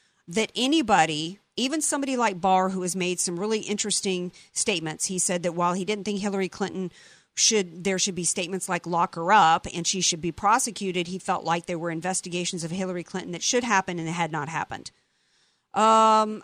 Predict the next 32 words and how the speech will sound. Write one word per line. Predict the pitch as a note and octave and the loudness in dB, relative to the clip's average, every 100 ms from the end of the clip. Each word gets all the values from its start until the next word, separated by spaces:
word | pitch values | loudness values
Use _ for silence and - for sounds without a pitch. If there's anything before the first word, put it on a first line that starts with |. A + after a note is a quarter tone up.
| F#3+ | -8
okay, | G3+ G3 | -4 2
that | G3 C3+ - | 2 0 -6
c-, | - E3 F3+ | -12 -12 -12
it, | F#3+ | -2
that | G3 - | -2 0
could | A3 | -2
be | A#3 | -2
good | G3+ B3 | 2 2
or | A#3 | 4
bad. | A#3+ D#4 G2+ - _ _ | 4 4 2 -4 _ _
That | E3+ A3 B3+ | 2 4 4
could | C4 | 0
mislead | A#3+ A#3 B3 C4+ D#4 | 0 0 0 -2 -2
us | D#4 | -2
into | C4 A3 | -2 -4
thinking | B3 C4 A#3 | -4 -4 -2
that | G3 F#3+ | -4 -2
this | G#3+ | -4
is | C#4 | -2
somebody | - G#3 F#3 F#3 | -2 0 0 0
who | G3+ G3 | 0 2
actually | F#3+ - G3 | 2 2 -4
would | F3+ G#3+ A3 | 0 0 0
be | A#3 | -2
willing | G#3 G#3 | -2 -2
to | G#3 | -2
investigate | G3 F3+ F3+ - F3 F#3 | -4 -2 -2 -2 -4 -2
her | |
and | F#3 | -4
hold | F3+ F#3+ | -4 -6
her | F#3+ | -6
accountable. | F#3 A#3 F4 B3+ F2 - | -6 -4 -4 -4 -8 -14